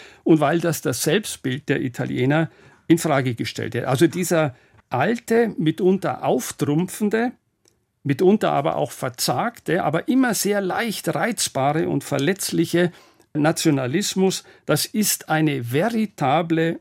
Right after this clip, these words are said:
Politikressource, die vor allem Berlusconi, Salvini und Meloni zum Einsatz bringen,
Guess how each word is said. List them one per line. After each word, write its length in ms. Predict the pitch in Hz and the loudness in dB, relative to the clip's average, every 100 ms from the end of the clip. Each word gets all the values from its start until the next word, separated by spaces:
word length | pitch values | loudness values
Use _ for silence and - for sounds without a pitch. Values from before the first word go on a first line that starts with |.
| _ - | _ -2
Politikressource, 1400 | 151 135 - 233 233 - 123 127 - 143 147 156 - 180 220 233 _ _ _ _ 160 | 0 0 -2 -4 -4 -8 -4 -4 -2 2 2 2 -2 0 0 -4 _ _ _ _ -2
die 100 | 170 | 0
vor 220 | 170 - | 0 0
allem 380 | 135 170 196 190 _ _ - | 2 2 2 -4 _ _ -2
Berlusconi, 640 | 151 147 - 151 165 185 | 0 0 0 0 2 2
Salvini 680 | 180 156 135 127 147 165 175 170 _ _ _ | 0 -2 0 0 2 4 4 0 _ _ _
und 260 | 151 147 - | 2 2 2
Meloni 480 | 131 139 147 160 156 | 0 0 2 4 2
zum 220 | - 131 | -2 -4
Einsatz 560 | 107 110 120 175 - - | -2 -4 -2 -4 -6 -6
bringen, 440 | - 190 202 | -2 2 2